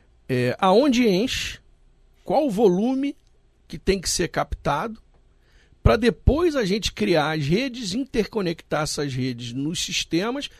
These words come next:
que vão levar essa água pro piscinão. E uma coisa que tem que ser discutido rapidamente é tempo.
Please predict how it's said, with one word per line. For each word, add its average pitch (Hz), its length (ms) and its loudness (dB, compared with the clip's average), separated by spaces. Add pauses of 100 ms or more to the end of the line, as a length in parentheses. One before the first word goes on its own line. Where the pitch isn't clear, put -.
(120)
que 240 120 -6
vão 220 160 -2
levar 226 280 2
essa 233 220 0
água 214 280 -2
pro - 80 -20
piscinão. 220 540 -4 (360)
E - 80 4
uma 330 200 6
coisa 277 260 -2
que - 60 -18
tem 247 120 0
que 185 80 -4
ser 202 140 0
discutido 190 520 -4
rapidamente 165 720 -2
é 131 280 -2 (440)
tempo. - 560 0